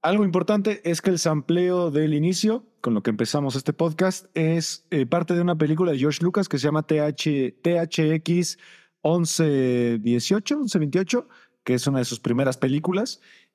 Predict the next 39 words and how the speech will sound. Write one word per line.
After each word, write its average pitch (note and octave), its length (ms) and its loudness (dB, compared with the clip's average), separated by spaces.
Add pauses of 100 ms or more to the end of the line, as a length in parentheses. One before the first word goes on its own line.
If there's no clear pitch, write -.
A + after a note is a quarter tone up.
(100)
y, F3 440 0
eh, B2+ 560 0
lo C3+ 220 0
samplea. F3+ 760 0
Eh, B2 380 0 (200)
a C#3 80 -2
lo C3+ 60 0
mejor D3+ 180 0
mucha D#3+ 200 0
gente D#3+ 200 0
no D#3 100 0
sabe D3+ 220 0
qué D3 100 -2
es - 80 -4
un C#3+ 120 -2
sampleo, G3+ 500 0
pero C3 260 2
es C#3 360 -4 (160)
agarrar C3+ 480 0
pedazos C3 460 0
de B2+ 60 2
otras B2+ 320 0
obras, D#3+ 320 0
sobre A2+ 360 -2
todo A2 320 -2
musicales, E3+ 580 -2 (760)
y, F3 440 0
eh, A#2 640 0
reprogramarlas C3+ 1200 0
o A2+ 140 0
acelerarlas D3 800 0
o A#2 60 -4
cambiarles C3+ 580 0
algo E3 300 -2
o G2+ 140 -4
ponerlas F3+ 380 0
tal B2+ 140 -2
cual C#3+ 160 0
son C4+ 260 0